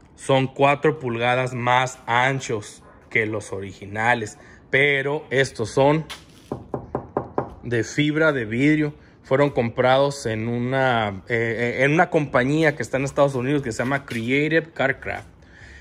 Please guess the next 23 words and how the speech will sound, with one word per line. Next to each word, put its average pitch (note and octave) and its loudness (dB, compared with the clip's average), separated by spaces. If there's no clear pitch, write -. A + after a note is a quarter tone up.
Creative E3 4
Carcraft. C3 0
Ellos C#3 2
se C3 -4
encargan C3 0
de A2+ -2
hacer C#3+ 0
muchas, F3 4
muchas D3+ 0
piezas D3 0
de, A2 -2
de A#2 0
fibra C#3 2
de C3 2
vidrio D#3 2
y C3 2
la B2 2
calidad, A#2+ 2
pues, A#2 -4
es B2+ 0
suprema, G#2+ -6
la F#2+ -8
verdad. E2+ -12